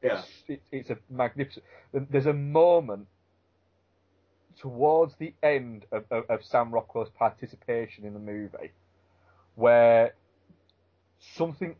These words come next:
Speaker 2: happens, and a-, all he does is he takes a step to his left,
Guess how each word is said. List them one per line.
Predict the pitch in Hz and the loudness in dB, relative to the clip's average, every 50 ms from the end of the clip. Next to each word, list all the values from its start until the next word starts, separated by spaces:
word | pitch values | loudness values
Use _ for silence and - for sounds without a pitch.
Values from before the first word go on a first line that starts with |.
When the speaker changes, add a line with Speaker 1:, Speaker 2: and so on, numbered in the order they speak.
| _ | _
Speaker 2:
happens, | - - - - 143 131 - - - 117 101 95 95 95 95 - _ _ _ - | -18 -6 -2 -2 -2 -2 -2 -6 -8 -8 -8 -8 -12 -18 -20 -20 _ _ _ -6
and | 117 113 113 - _ _ | -6 -6 -6 -10 _ _
a-, | - - _ _ _ _ | -12 -12 _ _ _ _
all | 127 135 160 185 190 | 2 2 2 2 0
he | 202 196 | -2 -8
does | 143 - 185 165 127 104 95 98 101 _ _ _ _ _ _ _ _ _ _ - | -8 -6 -4 -4 -2 -4 -6 -10 -14 _ _ _ _ _ _ _ _ _ _ -10
is | 127 123 123 117 - | -8 -8 -8 -8 -12
he | - 117 117 110 | -16 -18 -18 -14
takes | _ - 143 127 127 - - - | _ -4 -2 -2 -2 -4 -8 -14
a | 117 | -16
step | - - - _ _ 160 143 110 - _ _ _ _ _ _ _ _ - | -16 -18 -20 _ _ 0 0 0 -2 _ _ _ _ _ _ _ _ -16
to | 120 | -14
his | 110 110 101 95 | -12 -12 -14 -14
left, | 104 107 113 110 - - | -10 -6 -4 -4 -4 -6